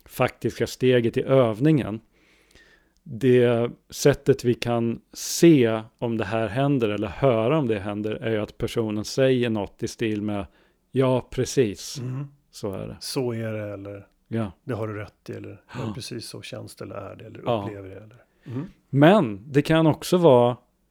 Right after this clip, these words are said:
Speaker 1: "Ja, nästan, fast det är mer så här." Det kan ju också vara ett tecken på att jag har ändå lyssnat. Jag har kanske inte förstått allt, men jag har försökt att förstå.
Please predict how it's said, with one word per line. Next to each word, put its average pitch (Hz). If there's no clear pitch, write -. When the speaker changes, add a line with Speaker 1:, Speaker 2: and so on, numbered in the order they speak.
Speaker 1:
"Ja, 170
nästan, 156
fast -
det 147
är 135
mer 135
så 135
här." 117
Det 127
kan 147
ju 160
också 156
vara 147
ett -
tecken 117
på -
att -
jag 123
har 131
ändå 131
lyssnat. -
Jag 131
har 120
kanske 135
inte 135
förstått -
allt, 113
men 123
jag 113
har 131
försökt -
att -
förstå. 113